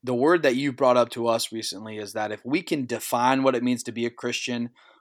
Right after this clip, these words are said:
or when you were talking to us, what it means to be in ministry, and the word joy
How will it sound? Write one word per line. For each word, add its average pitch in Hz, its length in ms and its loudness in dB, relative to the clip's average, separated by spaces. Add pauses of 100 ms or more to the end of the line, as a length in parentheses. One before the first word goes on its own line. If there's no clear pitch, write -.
(160)
or 131 400 8
when 123 160 0
you 127 100 4
were 123 100 2
talking 120 320 2
to 120 60 2
us, 127 220 4
what 123 100 0
it 120 60 -2
means 123 220 0
to 123 80 -8
be 117 160 -2
in 107 120 -6
ministry, 110 580 -6 (600)
and 131 180 2
the 123 40 2
word 139 320 0
joy 123 600 2